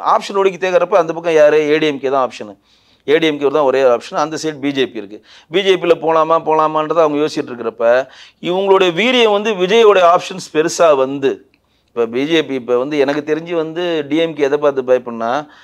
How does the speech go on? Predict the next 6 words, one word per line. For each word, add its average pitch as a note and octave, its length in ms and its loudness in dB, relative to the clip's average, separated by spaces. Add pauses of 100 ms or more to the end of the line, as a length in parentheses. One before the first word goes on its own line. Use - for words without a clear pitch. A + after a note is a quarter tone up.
(200)
முன்னாடி E3 360 2
தமிழ், E3 420 0
தமிழ் D#3+ 220 0
கூட்டணின்னு D#3+ 340 -2
ஒண்ணு D3+ 100 0
ஆரம்பிச்சாங்கல்ல, C3 560 0